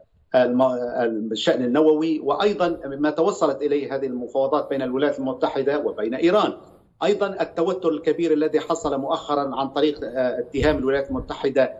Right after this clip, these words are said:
وإسرائيل إيران بتفجير، آه، سفينة، آه، في بحر عمان، سفينة يملكها رجل أعمال، آه، إسرائيلي. أيضًا الوضع في سوريا وفي العراق، هناك، آه، ال-،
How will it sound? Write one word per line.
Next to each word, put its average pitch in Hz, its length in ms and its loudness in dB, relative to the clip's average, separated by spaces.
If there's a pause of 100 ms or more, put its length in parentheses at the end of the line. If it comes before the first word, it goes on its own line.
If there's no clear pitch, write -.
(280)
وإسرائيل 151 1000 2
إيران 147 380 2
بتفجير، 143 800 0
آه، 127 340 -2
سفينة، 143 580 0 (440)
آه، 135 160 6
في 147 180 4
بحر 131 300 0
عمان، 139 460 0
سفينة 143 420 0
يملكها 143 580 0
رجل 135 340 0
أعمال، 135 560 0 (340)
آه، 131 200 0
إسرائيلي. 156 800 0 (460)
أيضًا 202 460 0
الوضع 156 440 2
في 151 220 -4
سوريا 170 440 0
وفي 151 300 0
العراق، 143 520 0
هناك، 151 280 -2
آه، 139 460 -2
ال-، 135 120 -2